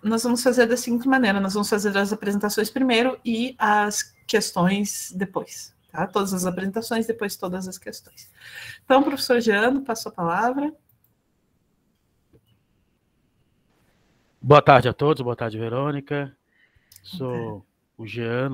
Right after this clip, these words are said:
Speaker 2: Rossi, eu sou da Universidade Federal do A B C. Eu vou apresentar aí um projeto de pesquisa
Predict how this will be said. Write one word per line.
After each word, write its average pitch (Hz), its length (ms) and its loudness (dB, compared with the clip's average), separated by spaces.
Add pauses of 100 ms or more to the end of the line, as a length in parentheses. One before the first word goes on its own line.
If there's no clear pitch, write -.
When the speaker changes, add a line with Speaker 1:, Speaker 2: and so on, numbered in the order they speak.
Speaker 2:
Rossi, 131 600 -4
eu 127 180 -2 (240)
sou 120 220 -8
da 120 160 0
Universidade 117 540 -6
Federal 107 260 -4
do 104 60 -6
A 113 40 -8
B 131 120 -4
C. 180 360 0 (720)
Eu 127 200 -4
vou 131 180 0
apresentar 123 840 0
aí 120 260 -2
um 127 120 -6
projeto 120 720 -2 (380)
de 117 140 -8
pesquisa 170 680 -2